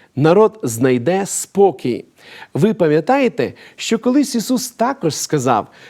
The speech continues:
"Прийдіть до мене всі втомлені та обтяжені,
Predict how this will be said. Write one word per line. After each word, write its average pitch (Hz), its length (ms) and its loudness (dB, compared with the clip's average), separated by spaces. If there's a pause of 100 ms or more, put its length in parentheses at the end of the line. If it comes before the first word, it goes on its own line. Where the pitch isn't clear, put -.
(120)
"Прийдіть 185 420 0
до 190 120 2
мене 185 220 2
всі 156 280 -2
втомлені 208 760 2
та 147 220 0
обтяжені, 233 800 -2